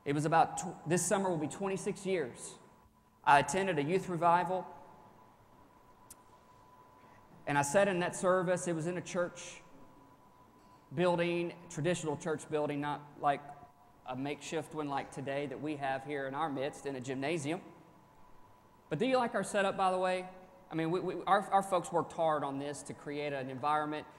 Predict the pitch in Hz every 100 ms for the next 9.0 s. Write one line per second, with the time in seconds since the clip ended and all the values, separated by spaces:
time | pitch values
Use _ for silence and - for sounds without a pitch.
0 | - 131 - 156 147 147 - - - -
1 | - - - - - - - 165 135 -
2 | 185 180 185 180 - 185 170 165 - -
3 | - - - - - - - - - 160
4 | 147 170 180 170 175 165 156 - 131 -
5 | - - - - - - - 143 - -
6 | 185 185 175 160 151 - 160 135 127 -
7 | - 180 - 135 131 131 127 117 - -
8 | - - - 143 135 123 - 139 131 120